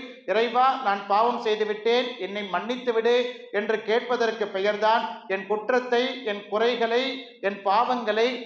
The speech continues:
மன்னித்து விடு என்று சொல்வதற்கு பெயர்தான் தௌபா என்று சொல்வார்கள். ரமலான் மாதம் என்பது கூட நம்முடைய பாவங்களை போக்கி தௌபாவை நமக்கு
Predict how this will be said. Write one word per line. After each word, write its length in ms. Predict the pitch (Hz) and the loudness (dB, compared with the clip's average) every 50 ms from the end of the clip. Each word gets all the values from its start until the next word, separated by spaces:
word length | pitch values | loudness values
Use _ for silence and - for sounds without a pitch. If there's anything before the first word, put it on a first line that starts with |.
| - - - | -14 -16 -6
மன்னித்து 500 | 165 180 202 233 262 285 277 - - 269 | -4 -2 -2 -2 -2 -4 -6 -4 -4 -2
விடு 400 | 247 254 254 269 277 277 247 - | -2 0 2 2 0 0 -2 -4
என்று 220 | 220 226 226 233 226 | -4 -4 -2 -4 -4
சொல்வதற்கு 540 | 226 226 214 226 233 220 226 208 214 208 202 | -2 -4 -2 -2 0 0 0 -2 -2 -4 -4
பெயர்தான் 460 | 202 196 190 196 202 208 220 220 214 | -2 -2 -2 0 2 2 0 0 0
தௌபா 380 | - 196 220 233 214 226 220 214 202 - - - - - - | 0 2 2 2 4 4 4 4 4 2 0 -4 -10 -6 -4
என்று 200 | 185 190 226 220 | -2 -2 -2 -2
சொல்வார்கள். 580 | - 185 185 185 180 170 160 156 160 151 135 - - - - - - | -2 -2 0 2 2 2 2 0 -2 -4 -4 -6 -10 -16 -20 -8 -6
ரமலான் 440 | 151 170 202 220 233 233 233 226 - | -2 -2 2 2 4 2 2 2 2
மாதம் 360 | 196 202 214 - 214 214 196 | 2 2 2 2 0 0 -2
என்பது 340 | 190 190 190 190 185 185 170 | -6 -4 -4 -4 -2 -2 -2
கூட 160 | 196 214 220 208 190 175 - - - - - | 0 2 2 4 4 2 0 -2 -8 -10 -8
நம்முடைய 300 | - 196 - 196 190 180 - 185 | -4 -2 0 2 2 0 0 0
பாவங்களை 580 | 180 185 214 233 233 240 233 214 214 208 202 196 - - - | 2 2 2 2 2 0 0 -2 0 0 0 0 -2 -2 0
போக்கி 640 | 202 220 226 - - - 247 254 262 262 - - - | 2 2 2 2 0 -2 -2 -4 -4 -4 -8 -4 -2
தௌபாவை 600 | 185 196 233 247 220 240 240 233 226 220 214 208 | 0 0 0 2 4 4 6 6 6 4 4 2
நமக்கு 400 | 202 196 202 202 202 196 196 | 2 0 0 -2 0 0 2